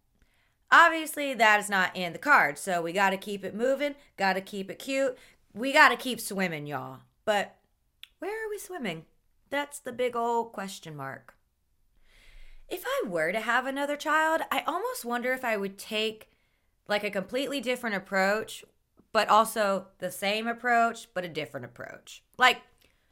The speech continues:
should we just be super honest with kids from the jump? I mean,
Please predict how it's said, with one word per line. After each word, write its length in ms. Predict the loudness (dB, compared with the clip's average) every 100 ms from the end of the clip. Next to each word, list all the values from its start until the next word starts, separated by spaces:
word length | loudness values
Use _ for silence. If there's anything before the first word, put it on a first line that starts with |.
| _ _ _ _ _ _
should 220 | -8 -4
we 100 | -2
just 300 | -2 -4 -2
be 80 | -4
super 540 | -2 -2 -2 0 0
honest 420 | 2 0 0 -2 -6
with 160 | -8
kids 300 | -4 -2 -2
from 160 | -6 -6
the 100 | -6
jump? 380 | -4 -4 -2 0
I 80 | 0
mean, 280 | 0 -4